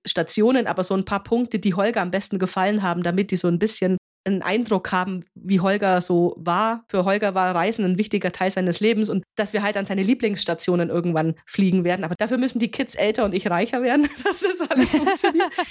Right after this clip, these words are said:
Speaker 1: Das war zum Beispiel einer von diesen Momenten. Aber so grundsätzlich, wenn's an die Trauerphasen geht, ich habe damals dieses Buch gelesen von, äh, Kübler-Ross. Vielleicht habe ich's auch falsch interpretiert für mich,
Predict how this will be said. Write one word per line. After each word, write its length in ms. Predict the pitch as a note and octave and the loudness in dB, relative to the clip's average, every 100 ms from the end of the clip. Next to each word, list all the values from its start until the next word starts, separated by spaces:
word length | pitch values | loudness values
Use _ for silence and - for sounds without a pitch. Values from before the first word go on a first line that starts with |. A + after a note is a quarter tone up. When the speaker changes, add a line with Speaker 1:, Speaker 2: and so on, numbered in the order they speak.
| D#4+ D4+ C#4 D4 G#4 - - _ | -2 -2 0 0 -2 -8 -18 _
Speaker 1:
Das 160 | C4 C#4+ | -8 -4
war 120 | C4+ | -4
zum 120 | - | -4
Beispiel 220 | G#3 - - | -8 -6 -2
einer 180 | G#3 | -2
von 160 | G#3+ F#3 | -2 -2
diesen 240 | F#3 F3 | 0 0
Momenten. 560 | F3 E3 F#3 G#3+ F3 F3+ - | 0 0 0 -2 -4 -6 -2
Aber 180 | F3+ | 0
so 140 | F#3 F#3 | 0 0
grundsätzlich, 880 | A3 C4 D#4+ B3 - - D4 C#4 - | 2 0 0 -6 -4 0 0 0 -4
wenn's 200 | F#3+ G3+ | -4 0
an 80 | G3+ | 0
die 100 | F#3 | -2
Trauerphasen 600 | - F#3+ C4+ - C4 A#3+ | 0 0 0 0 -4 -2
geht, 140 | B3 | -2
ich 120 | A#3+ G#3+ | -2 -6
habe 120 | - | -4
damals 280 | G#3 A#3+ B3 | -2 -2 -2
dieses 280 | G#3 F3+ - | -2 -2 -2
Buch 320 | A#3 D4 - - | 2 2 0 -6
gelesen 600 | F3+ G#3 F#3+ A3 C4+ E4 F#4+ G4+ _ _ | 0 2 4 4 4 4 2 0 _ _
von, 380 | G#3 - A#3+ B3 | -6 0 2 2
äh, 220 | - A3+ A3 | 2 0 2
Kübler-Ross. 720 | C#4+ C4 C4 B3 D#4 - - - | 0 2 2 2 0 -2 -10 -6
Vielleicht 320 | F#3+ F#3+ - | -2 -2 -2
habe 160 | A#3 | -4
ich's 160 | B3 - | -4 -2
auch 240 | G3 G3 | 0 0
falsch 320 | F#3 G3+ G#3+ - | 0 -2 -2 -2
interpretiert 720 | G3 F#3+ - F3+ - C4 - | -4 -4 -2 -2 2 0 0
für 120 | C4+ | 0
mich, 240 | B3+ D#4+ | 2 0